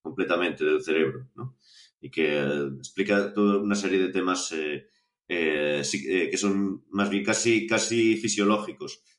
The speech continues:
más que psiquiátricos, as-, acerca de cómo funciona eso.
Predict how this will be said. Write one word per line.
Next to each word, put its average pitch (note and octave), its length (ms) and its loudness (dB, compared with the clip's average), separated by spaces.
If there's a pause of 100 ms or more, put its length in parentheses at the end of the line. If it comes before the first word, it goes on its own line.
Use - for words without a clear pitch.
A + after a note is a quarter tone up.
más G2+ 180 0
que F#2+ 720 2
psiquiátricos, - 840 -6 (360)
as-, F#2+ 220 0
acerca G2+ 380 0
de F#2+ 80 4
cómo F#2 160 0
funciona D#2+ 380 -2
eso. D#2 200 -2